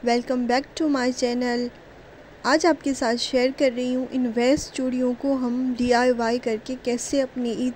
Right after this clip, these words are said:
की dress की matching बना सकते हैं। तो homemade चूड़ियाँ बहुत ही महंगी मिलती है, आपने online pages पे देखी होगी। तो हमारी video को end तक देखिएगा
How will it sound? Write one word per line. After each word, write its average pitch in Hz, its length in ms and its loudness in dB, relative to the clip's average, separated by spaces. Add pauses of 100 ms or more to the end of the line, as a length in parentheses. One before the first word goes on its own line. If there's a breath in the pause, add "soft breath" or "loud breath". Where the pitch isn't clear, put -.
की 254 120 -2
dress 226 420 0
की 311 80 0
matching 262 460 2
बना 220 240 2
सकते 220 380 -6
हैं। 214 280 -2 (1000 loud breath)
तो 339 220 4 (880)
homemade 294 440 4
चूड़ियाँ 294 460 4
बहुत 233 480 0
ही 339 80 4
महंगी 262 400 4
मिलती 269 460 2
है, 285 100 0 (120)
आपने 254 320 -4
online 254 480 2
pages 240 360 0
पे 285 140 4
देखी 233 320 0
होगी। 220 340 -4 (440)
तो 277 80 2
हमारी 254 300 2
video 247 300 4
को 269 200 -2 (160)
end 247 260 0
तक - 160 -6
देखिएगा 247 580 0